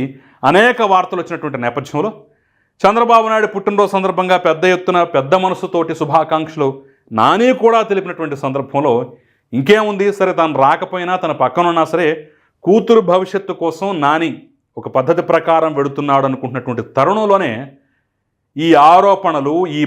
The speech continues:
పరంపర, ఈ అంశాలన్నీ చూస్తుంటే కుటుంబ కలహాలు ఏ స్థాయిలో ఉన్నాయనేది కూడా అర్థమవుతుంది. దాంతోపాటుగా వైసీపీ అద్భుతంగా నానిని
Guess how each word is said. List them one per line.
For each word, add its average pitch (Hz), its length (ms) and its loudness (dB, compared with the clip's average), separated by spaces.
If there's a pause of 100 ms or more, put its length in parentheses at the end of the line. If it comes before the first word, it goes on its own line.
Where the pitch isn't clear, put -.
(120)
పరంపర, 156 500 0 (180)
ఈ - 20 0 (100)
అంశాలన్నీ 160 540 -2
చూస్తుంటే 117 400 -6 (680)
కుటుంబ 160 480 2 (140)
కలహాలు 143 400 0
ఏ 123 200 0
స్థాయిలో 147 600 0
ఉన్నాయనేది 139 380 -2
కూడా 127 240 2
అర్థమవుతుంది. 131 500 -8 (840)
దాంతోపాటుగా 202 800 2 (680)
వైసీపీ 220 760 -2 (320)
అద్భుతంగా 190 880 0
నానిని 165 460 0